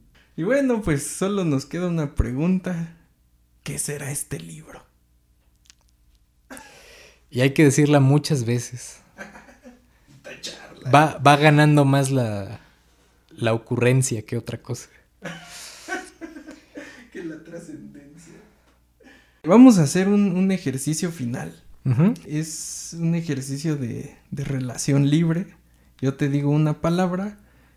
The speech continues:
Speaker 1: tú me respondes con la primer palabra que se te venga a la mente.
Speaker 2: Ok.
Speaker 1: Noche.
Speaker 2: Tario.
Speaker 1: Aburrimiento.
Speaker 2: Vida.
Speaker 1: Recuerdo.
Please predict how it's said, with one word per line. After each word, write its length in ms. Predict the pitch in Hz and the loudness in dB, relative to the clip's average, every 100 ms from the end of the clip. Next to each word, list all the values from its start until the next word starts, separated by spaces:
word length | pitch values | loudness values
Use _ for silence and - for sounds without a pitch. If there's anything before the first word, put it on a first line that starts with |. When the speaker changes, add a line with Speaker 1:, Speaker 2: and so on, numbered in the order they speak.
| - | -4
Speaker 1:
tú 100 | 127 | 0
me 140 | 139 | 2
respondes 600 | 135 123 - 135 139 143 | 0 -6 -4 -2 0 -2
con 220 | 143 117 110 | -4 -6 -4
la 160 | 117 | -6
primer 400 | - 123 135 143 | -4 2 2 2
palabra 460 | - 123 131 143 135 | -2 -4 -2 -4 -8
que 60 | - | -10
se 120 | - | -14
te 160 | - - | -12 -12
venga 420 | - 117 123 110 | -8 -8 -8 -12
a 20 | - - _ - | -16 -20 _ -14
la 140 | 139 | -12
mente. 420 | 104 - - - - | -10 -12 -18 -18 -6
Speaker 2:
Ok. 180 | 120 - 98 - _ _ _ _ _ _ _ _ _ _ _ _ | -6 -4 -10 -12 _ _ _ _ _ _ _ _ _ _ _ _
Speaker 1:
Noche. 600 | - 147 175 185 - - - - _ _ _ _ _ _ | 4 6 8 6 0 -10 -14 -20 _ _ _ _ _ _
Speaker 2:
Tario. 400 | 135 127 104 104 _ _ _ _ _ _ | 0 2 0 -4 _ _ _ _ _ _
Speaker 1:
Aburrimiento. 840 | - 135 135 139 160 170 156 - - - _ _ - | -4 2 2 4 4 4 2 0 -16 -20 _ _ -10
Speaker 2:
Vida. 420 | 120 120 113 98 - _ _ _ _ | -2 0 0 -4 -12 _ _ _ _
Speaker 1:
Recuerdo. 800 | - - 127 - 156 151 127 - | -6 -2 -2 2 2 4 0 -6